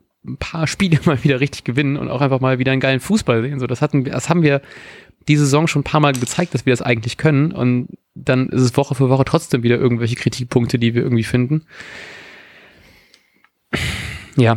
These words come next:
das würde mich einfach freuen, wenn wir langsam da irgendwas, irgendwas finden. Und das kann, glaub ich, nicht einfach nur sein, dass wir jetzt einfach das Nürnberg-Spiel noch abwarten und dann in den zwei Wochen Pause bis zum Schalke-Spiel dann irgendwie uns selber neu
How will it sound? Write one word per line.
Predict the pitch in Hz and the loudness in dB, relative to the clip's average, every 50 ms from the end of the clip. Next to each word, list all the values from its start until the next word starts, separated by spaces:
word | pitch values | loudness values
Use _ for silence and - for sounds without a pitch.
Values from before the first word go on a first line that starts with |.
| 117 127 | 2 0
das | 127 110 - | 0 0 2
würde | - 135 - | 0 0 0
mich | - - - | -2 -2 0
einfach | - 127 120 120 | 0 2 0 0
freuen, | 98 - - 120 117 117 | 0 0 0 2 2 2
wenn | 113 113 | 2 2
wir | 113 | 2
langsam | 113 113 117 117 113 110 | 2 2 2 2 2 4
da | 113 110 | 2 4
irgendwas, | - - 117 117 113 113 107 - - - - - - | 4 4 2 4 2 2 0 0 -4 -10 -8 -2 0
irgendwas | 123 120 123 117 110 - | 2 2 4 2 0 0
finden. | - - 131 135 123 127 127 135 | 0 0 0 0 2 2 2 2
Und | 135 - 123 120 120 123 - 50 - - | 2 2 2 2 0 -2 -4 -10 -18 -10
das | _ - 120 123 - | _ -2 -2 -2 0
kann, | - 131 131 131 127 | -2 -2 0 0 2
glaub | 123 123 | 2 0
ich, | 120 - - | 0 0 -2
nicht | 131 131 139 | -2 0 0
einfach | 139 127 131 123 | -2 0 0 2
nur | 127 127 | 2 4
sein, | 120 123 127 127 | 4 4 4 4
dass | 127 120 - - | 2 0 0 -2
wir | 131 | -2
jetzt | 120 - | -2 0
einfach | 170 147 127 117 127 - | 0 0 0 0 -2 -2
das | - 131 117 - | -2 -2 2 4
Nürnberg-Spiel | 135 147 151 156 143 - - 135 | 4 4 4 2 0 0 -2 -2
noch | 135 | -2
abwarten | - - - - 139 135 135 - 143 143 | -2 -2 2 2 4 4 4 2 0 -2
und | 147 143 127 120 | 0 0 0 2
dann | 127 123 123 123 | 2 2 0 -2
in | 139 131 120 | -2 0 2
den | 127 123 123 120 120 | 2 2 2 2 0
zwei | 123 - - 127 127 120 | 0 0 2 2 2 4
Wochen | 123 120 117 120 | 2 0 0 -2
Pause | - 135 131 131 127 123 | -2 2 4 4 4 4
bis | 117 123 - | 2 0 -2
zum | - 131 | -2 -2
Schalke-Spiel | - - 131 127 127 123 - - 131 120 120 | 0 2 0 0 0 -2 -4 -2 -2 0 0
dann | 123 123 123 123 - - | 0 0 0 -4 -6 -6
irgendwie | - 123 123 117 117 120 | -4 -4 -2 -2 -2 -2
uns | 131 120 - | -2 -2 0
selber | 131 123 127 120 120 | 0 2 2 2 2
neu | 117 113 117 117 113 117 117 120 | 2 2 4 4 4 4 2 0